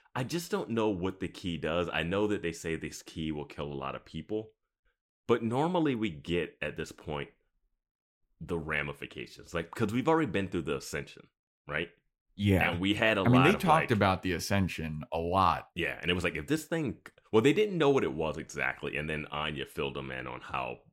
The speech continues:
Speaker 1: seriously dangerous an Ascension was. But
Speaker 2: Mm-hmm.
Speaker 1: th-, they knew this thing was crazy, and, like, they kept trying to figure out ways, and, like, "He can't get this box, he can't get this thing, he gotta stop him from doing this thing."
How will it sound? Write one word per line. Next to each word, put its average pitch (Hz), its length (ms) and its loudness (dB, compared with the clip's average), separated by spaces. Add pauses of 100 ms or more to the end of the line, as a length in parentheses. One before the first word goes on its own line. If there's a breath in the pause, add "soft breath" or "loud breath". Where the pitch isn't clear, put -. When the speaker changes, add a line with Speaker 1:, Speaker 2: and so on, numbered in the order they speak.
(420)
Speaker 1:
seriously 71 480 -8 (100)
dangerous 67 460 -8
an 62 100 -12
Ascension 62 560 -12
was. 50 300 -14 (340)
But - 260 0 (140)
Speaker 2:
Mm-hmm. 107 320 6 (240)
Speaker 1:
th-, 117 200 -14
they 113 260 0
knew 120 260 2
this 92 220 -2
thing 76 280 -4
was 71 140 -8
crazy, 71 580 -6
and, 65 160 -12
like, 71 240 -8
they 76 80 -6
kept - 240 -8
trying 80 340 -2
to 71 60 -12
figure 76 380 -4
out 64 140 -6
ways, 71 560 -4
and, 67 100 -12
like, 62 180 -10 (160 loud breath)
"He 80 120 -8
can't 82 280 -4
get - 160 -6
this 78 160 -6
box, - 460 -6
he 80 100 -12
can't 78 300 -10
get 80 140 -8
this - 160 -10
thing, 67 500 -8
he 76 120 -14
gotta 73 220 -4
stop 80 320 -8
him 73 120 -12
from 76 180 -12
doing 76 280 -6
this 71 160 -6
thing." 60 300 -10